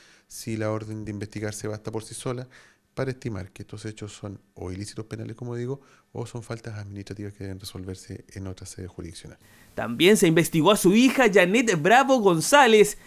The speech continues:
Speaker 2: quien ingresó como psicóloga del programa ambulatorio básico. Claro que en el caso de ella no afecta la inhabilidad por parentesco, ya que ingresó antes al servicio que su padre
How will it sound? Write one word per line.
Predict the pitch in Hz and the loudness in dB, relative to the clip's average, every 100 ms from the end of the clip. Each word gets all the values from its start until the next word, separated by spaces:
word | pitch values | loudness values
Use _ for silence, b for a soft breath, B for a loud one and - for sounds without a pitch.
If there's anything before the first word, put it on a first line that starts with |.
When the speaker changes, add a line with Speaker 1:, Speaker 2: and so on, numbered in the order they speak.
| b - | b 0
Speaker 2:
quien | 277 277 | 2 4
ingresó | 269 240 226 - 202 170 | 4 6 6 6 4 6
como | 147 147 | 4 2
psicóloga | 147 175 220 254 240 208 | 0 2 4 6 6 8
del | 220 | 8
programa | 214 175 190 240 | 6 4 4 4
ambulatorio | 202 202 190 156 247 233 | 2 4 2 4 4 6
básico. | 220 202 - 170 196 180 B B _ | 6 4 2 4 6 6 B B _
Claro | 277 254 247 | 0 2 2
que | 247 | 4
en | 226 | 6
el | 208 | 4
caso | 170 262 233 | 6 4 4
de | 247 220 | 6 8
ella | 180 165 160 139 B _ | 8 8 6 4 B _
no | 135 135 | 0 0
afecta | 131 220 240 254 | 2 2 4 4
la | 214 | 6
inhabilidad | 262 247 220 190 185 262 233 | 6 6 4 4 4 2 4
por | 233 208 | 4 4
parentesco, | - 254 220 220 190 - 180 170 B B B | 2 4 4 6 4 6 4 4 B B B
ya | - 139 | -2 0
que | 156 - | 0 0
ingresó | 220 214 202 220 - | 2 6 6 6 4
antes | 185 247 269 254 | 4 4 2 2
al | 262 | 2
servicio | 226 202 262 262 240 | 4 4 6 6 4
que | 190 285 | 4 4
su | 269 220 | 4 6
padre | 214 214 214 190 B | 8 10 10 8 B